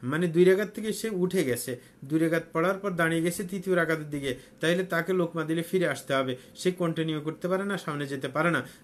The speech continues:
যদি ইচ্ছে করে সামনে যায়, তাহলে তার নামাজ বাতিল হয়ে যাবে, সুতরাং তার ফিরে আসতে হবে। এখানে একটি মাসালার কথা স্মরণ করিয়ে দিতে হয়, সেটা না করিয়ে দিলে হয় না। সেটা হচ্ছে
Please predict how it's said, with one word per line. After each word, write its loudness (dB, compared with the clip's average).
যদি 0
ইচ্ছে -2
করে 0
সামনে -4
যায়, 0
তাহলে -2
তার -2
নামাজ 0
বাতিল -2
হয়ে -2
যাবে, -2
সুতরাং -2
তার 0
ফিরে -2
আসতে -4
হবে। -8
এখানে 4
একটি 0
মাসালার 2
কথা -2
স্মরণ 0
করিয়ে -2
দিতে -4
হয়, 2
সেটা 0
না 4
করিয়ে 2
দিলে 2
হয় 0
না। -2
সেটা 0
হচ্ছে -2